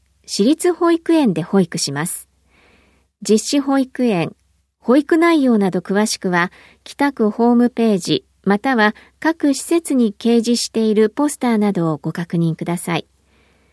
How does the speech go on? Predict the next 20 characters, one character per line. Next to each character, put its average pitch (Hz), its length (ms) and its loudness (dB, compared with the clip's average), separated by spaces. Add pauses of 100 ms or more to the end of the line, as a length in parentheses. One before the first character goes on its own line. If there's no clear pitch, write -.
(220)
な 226 180 2
お、 196 120 2 (220)
新 277 300 0
型 302 240 0
コ 302 140 -2
ロ 294 100 0
ナ 285 200 0
ウ 285 100 0
イ 269 40 0
ル 247 100 4
ス - 100 -8
感 240 220 2
染 247 220 2
症 240 260 0
の 226 120 2
状 226 200 2
況 226 240 0
に 214 200 2
よ 208 120 2
り、 202 180 2